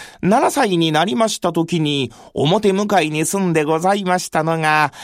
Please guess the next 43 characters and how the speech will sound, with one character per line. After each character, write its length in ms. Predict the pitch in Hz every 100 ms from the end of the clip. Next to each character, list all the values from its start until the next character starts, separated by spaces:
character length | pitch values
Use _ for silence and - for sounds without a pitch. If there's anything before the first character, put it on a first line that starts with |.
| -
あ、 200 | - 135
桂 480 | - 220 - 123 82
九 160 | - 101
郎 260 | 185 240
兵 100 | 208
衛。 200 | 180 - - _ - - -
ま 80 |
あ、 40 | 196
こ 200 | - 220
こ 180 | - 320
の 220 | 320 -
方 340 | - 247 262
が 180 | 190 85
亡 340 | 78 98 240 -
く 200 | - 330
な 140 | 330
っ 80 | 302 _
て 140 | - 285
し 160 | -
ま 140 | 254 240
っ 100 | 233 _
た。 240 | - - - _ - - 208
こ 140 | 208 208
の 120 | 311
ま 140 | 294
ま 120 | 269
で 100 | 247
は 160 | 220 139
桂 460 | - 190 - 294 -
家 160 | -
が 160 | - -
潰 300 | - 120 233
れ 100 | 277
て 160 | 254
し 140 | 233 240
ま 140 | 226
う 120 | 233
と 160 | 220 226
い 80 | 220
う 140 | 220
こ 140 | 214 214
と 140 | 240
で、 240 | 247 226